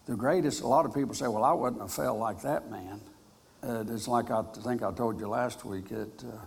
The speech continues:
Kay Arthur said that this woman came up to her and said she wouldn't ever fall to another man.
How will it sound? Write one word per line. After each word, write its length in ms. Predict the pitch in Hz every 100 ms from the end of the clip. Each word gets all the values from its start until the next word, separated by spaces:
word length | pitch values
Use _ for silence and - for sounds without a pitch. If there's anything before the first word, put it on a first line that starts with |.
| -
Kay 200 | - 127
Arthur 400 | 113 131 117 107
said 340 | 104 123 117 98
that 160 | 113
this 200 | 117 110
woman 300 | 120 120 110
came 280 | 101 123 117
up 180 | 110 110
to 80 | 98
her 400 | 113 123 110 104
and 140 | 95 - - -
said 300 | - 120 101
she 160 | - 117
wouldn't 320 | 123 113 110
ever 260 | 101 101 101
fall 600 | 113 117 143 95 113 - -
to 140 | - 120
another 340 | 107 98 90
man. 400 | 98 170 240 117